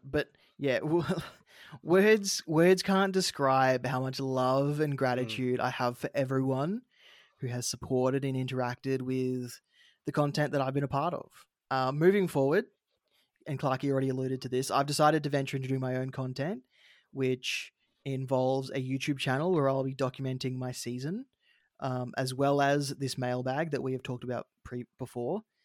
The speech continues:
Speaker 1: Um, but yeah, it means I'll no longer be producing content for Jock Reynolds. And I'm excited for what that means moving forward. Um, and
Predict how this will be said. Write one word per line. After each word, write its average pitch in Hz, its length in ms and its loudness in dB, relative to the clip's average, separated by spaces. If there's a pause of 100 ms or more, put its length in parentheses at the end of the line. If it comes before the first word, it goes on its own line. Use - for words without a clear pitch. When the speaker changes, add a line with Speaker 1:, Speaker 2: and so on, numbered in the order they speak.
(580)
Speaker 1:
Um, 127 380 -2
but 143 160 -4
yeah, 135 200 0
it 131 120 -2
means 143 200 0
I'll 143 180 4
no 135 180 4
longer 135 300 0
be 127 440 -2
producing 127 380 -8
content 120 480 -10
for 120 220 -8
Jock 120 240 -8
Reynolds. 156 440 -8 (760)
And 135 400 -2
I'm 151 160 4
excited 175 420 4
for - 100 -2
what 170 120 4
that 175 160 4
means 160 440 0
moving 165 340 4
forward. 175 380 0 (360)
Um, 139 600 -4 (400)
and 139 480 -4